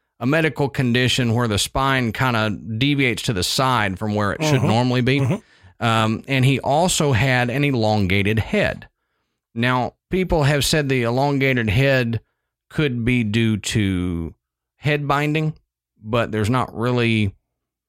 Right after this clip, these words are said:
Speaker 1: much information about, uh, Egyptians doing the head binding as babies.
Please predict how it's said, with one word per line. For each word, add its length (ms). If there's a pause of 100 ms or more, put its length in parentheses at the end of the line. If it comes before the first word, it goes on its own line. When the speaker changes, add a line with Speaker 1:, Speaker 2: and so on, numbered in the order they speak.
(320)
Speaker 1:
much 520
information 640
about, 640 (140)
uh, 300
Egyptians 640
doing 640
the 120
head 240
binding 420
as 100
babies. 460